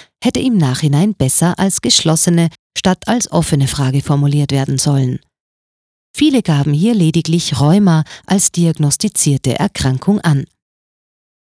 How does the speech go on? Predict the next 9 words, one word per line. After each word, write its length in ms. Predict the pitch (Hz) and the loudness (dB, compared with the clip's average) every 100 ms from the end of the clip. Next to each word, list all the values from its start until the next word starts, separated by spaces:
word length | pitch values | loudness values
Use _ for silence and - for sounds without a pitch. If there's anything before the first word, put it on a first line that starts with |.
| _ _ | _ _
Eine 240 | 190 233 247 | -2 0 0
sich 240 | 247 185 | -2 -2
an 160 | 156 151 226 | -2 -2 -2
diese 300 | 285 226 202 | -2 0 -2
Studie 400 | - 180 156 135 | -2 0 0 0
anschließende 800 | - 202 - 170 156 151 139 | -2 -2 0 -2 -2 0 0
Validierung 680 | 127 127 127 156 202 180 170 | 0 -2 -2 0 0 2 2
mittels 320 | 147 - 131 - | 0 -2 -4 -4
Patientenakten 920 | 131 - 156 196 185 131 - - | -4 -2 -2 0 -2 -2 -4 -2